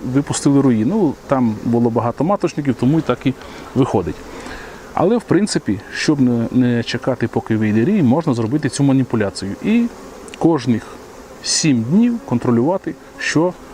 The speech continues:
робиться в цьому вулику. Рої, які в мене виходять природно,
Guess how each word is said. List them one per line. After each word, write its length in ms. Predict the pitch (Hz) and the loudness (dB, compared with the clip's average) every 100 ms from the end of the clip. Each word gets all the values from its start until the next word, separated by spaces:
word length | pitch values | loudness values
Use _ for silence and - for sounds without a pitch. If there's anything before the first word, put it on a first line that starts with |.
| - | -4
робиться 600 | 110 135 160 143 - 92 - - - | 0 2 2 0 -2 -6 -8 -18 -6
в 40 | |
цьому 260 | - 156 143 | 0 2 2
вулику. 460 | 110 101 95 - - - - - - - - - - | 2 -2 -4 -8 -14 -16 -18 -20 -20 -20 -20 -14 -6
Рої, 380 | - 135 175 185 | -2 2 2 2
які 240 | 127 - 147 | 2 0 0
в 40 | |
мене 260 | 131 143 120 | 2 2 0
виходять 460 | 120 - 135 107 | 0 -2 -2 -4
природно, 640 | - 113 165 190 156 160 | -4 0 2 0 0 -4